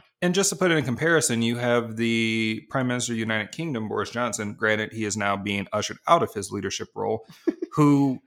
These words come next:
Speaker 1: held a private party in his residence that violated covid
Speaker 2: Several of
Speaker 1: protocols.
Speaker 2: them.
Speaker 1: Several of them. And I just, I guess, as a podcast that tends to be the voice for, like, a younger generation, um,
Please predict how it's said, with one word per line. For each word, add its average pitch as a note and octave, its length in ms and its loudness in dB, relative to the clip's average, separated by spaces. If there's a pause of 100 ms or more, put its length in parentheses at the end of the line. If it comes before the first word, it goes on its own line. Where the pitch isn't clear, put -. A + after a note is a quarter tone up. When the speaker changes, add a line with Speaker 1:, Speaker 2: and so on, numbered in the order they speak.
(120)
Speaker 1:
held C4 340 8
a B2+ 140 6
private A2+ 420 0
party G#2 440 0
in A#2 140 -2
his G#2+ 200 -4
residence G2 460 -2
that G#2 200 -2
violated C3+ 460 2
covid E3 380 -2
Speaker 2:
Several G#3 380 8
of D3+ 60 10
Speaker 1:
protocols. G2 260 6
Speaker 2:
them. B2+ 100 -10
Speaker 1:
Several F3+ 480 6
of G2 140 -2
them. F#2+ 220 -2 (640)
And F3 320 4
I E3 200 6
just, E3 420 4
I D3+ 100 6
guess, D#3 340 6 (880)
as F3+ 240 10
a F3+ 40 2
podcast C#3+ 540 6
that B2 320 2
tends B2+ 300 -2
to A#2+ 40 -10
be A#2+ 120 -2
the A#2 80 -2
voice G#2+ 260 0
for, G#2+ 160 -4
like, G#2 160 -2
a G#2 80 -8
younger G2 200 -6
generation, A2+ 600 0 (320)
um, G#2 340 4